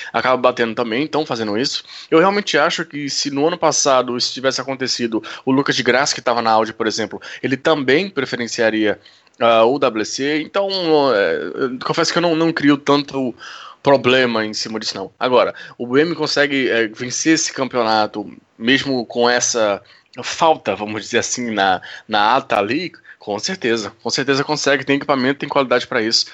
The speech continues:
apesar de esse início de campeonato o de Graça tá ali próximo. Agora sim, é hora do de Graça crescer, né? Porque se, se,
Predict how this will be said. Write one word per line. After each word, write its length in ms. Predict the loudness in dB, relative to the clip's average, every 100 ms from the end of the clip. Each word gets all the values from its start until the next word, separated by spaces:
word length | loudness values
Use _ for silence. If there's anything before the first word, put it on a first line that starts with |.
| -6
apesar 320 | -4 0 0
de 200 | 2 0 2
esse 180 | 0 0
início 160 | -6 -6
de 0 |
campeonato 440 | -4 -2 -2 -2
o 120 | -6
de 80 | -2
Graça 240 | 0 0
tá 80 | 0
ali 80 | -4
próximo. 340 | 0 0 -2 -12 -4
Agora 220 | 0 2
sim, 180 | 0 -6 _ _ -20 -20 _ 0
é 140 | 4
hora 240 | 6 4
do 80 | 0
de 100 | -4
Graça 280 | -2 -2 -2
crescer, 360 | -8 -6 -4 -4
né? 180 | -8 -16 _
Porque 280 | -16 -6 -6
se, 280 | -4 -8 -8
se, 560 | -6 -4 -2 -2 -4